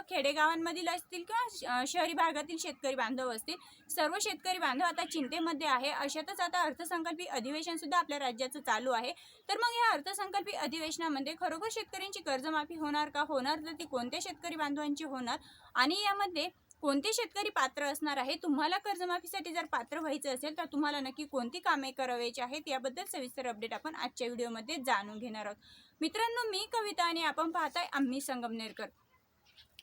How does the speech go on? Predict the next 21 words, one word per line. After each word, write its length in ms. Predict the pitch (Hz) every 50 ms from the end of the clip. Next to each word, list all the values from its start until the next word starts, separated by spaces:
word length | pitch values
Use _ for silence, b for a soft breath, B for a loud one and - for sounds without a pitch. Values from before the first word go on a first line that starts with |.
| - 277 226
तर 60 | 320 349
शेतकरी 380 | 339 381 349 - - 381 403 415
मित्रांनो, 440 | 381 359 - 311 320 349 339 370 359
जसं 260 | 269 311 339 330 381
की 140 | 349 - 427
आता 540 | 381 370 370 370 370 359 - - 226 240 254
अर्थसंकल्पीय 580 | 269 - 370 370 359 349 349 370 349 330 370
अधिवेशन 420 | 339 269 254 285 302 311 339 320 302
चालू 260 | - 277 247 262 311
आहे 200 | 330 320 359 349
आणि 200 | 339 330 302 311
दहा 260 | 294 254 269 254 302
मार्च 420 | 320 302 277 262 254 285 330 - 330
रोजी 240 | 330 349 349 330 -
अजितदादा 440 | - 285 247 262 233 277 269 285
पवार 340 | 269 269 269 254 254 285 302
अर्थसंकल्प 640 | 285 262 - - 359 349 370 339 330 349 339 311 359
सादर 360 | 359 - 294 240 226 254 254
करणार 360 | 247 - 233 226 254 285 302
आहेत. 220 | 294 240 226 - - B B B B B B _ _ _ _
अ, 120 | - 240